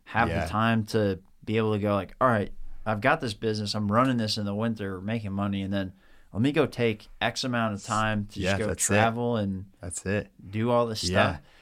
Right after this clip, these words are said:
Speaker 1: I think
Speaker 2: Yeah.
Speaker 1: a lot of people, a lot of people don't do that. Either they can't, or they're, like, not
Speaker 2: Yeah.
Speaker 1: looking on how they can make it work, maybe.
Speaker 2: I'm telling you,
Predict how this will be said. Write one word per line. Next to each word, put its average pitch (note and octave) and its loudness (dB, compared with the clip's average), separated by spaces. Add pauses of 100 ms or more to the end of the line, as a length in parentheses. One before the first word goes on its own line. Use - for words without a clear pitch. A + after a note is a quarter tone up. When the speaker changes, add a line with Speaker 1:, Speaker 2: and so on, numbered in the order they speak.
(120)
Speaker 1:
I - 4
think G#2+ 4
Speaker 2:
Yeah. G#3 -2
Speaker 1:
a - 0
lot F3+ -2
of - -10
people, D#3+ 0 (640)
a G#2+ 0
lot D#3+ 4
of F3+ -2
people E3 0 (540)
don't C3 4
do D#3+ 0
that. D#3 4
Either G#2+ 2 (100)
they F#2+ -6
can't, C#3+ 0
or A2 -2
they're, G#2+ 4
like, G2+ 0
not A#2 2
Speaker 2:
Yeah. G#2 6
Speaker 1:
looking A#2 2
on G2 -2
how G#2+ 0
they G2+ 0 (120)
can C3+ -2
make D3 -4
it D3 -4
work, D3+ -4
maybe. D#3+ -2 (260)
Speaker 2:
I'm F2+ -6
telling G2 2
you, G2 2